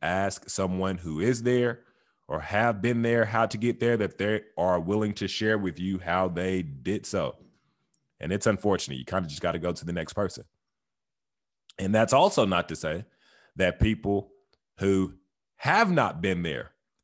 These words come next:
can't offer you valuable insight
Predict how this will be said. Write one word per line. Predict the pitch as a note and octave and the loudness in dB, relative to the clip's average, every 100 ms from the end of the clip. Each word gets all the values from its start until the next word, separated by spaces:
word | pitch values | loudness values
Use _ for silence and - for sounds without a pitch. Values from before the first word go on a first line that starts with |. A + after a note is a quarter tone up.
| _ _ - | _ _ -8
can't | - B2 B2 - | 0 0 0 2
offer | G#2+ G#2+ G#2+ | 4 4 0
you | F#2+ F#2+ F#2+ F#2 F#2+ - _ _ - | 0 0 0 0 -2 -10 _ _ -18
valuable | D#2 G#2 B2+ B2+ A#2+ A2 G#2+ - - | -2 2 4 4 2 4 2 0 2
insight | G3 G#3 - E2+ C2+ | 2 2 0 -2 -2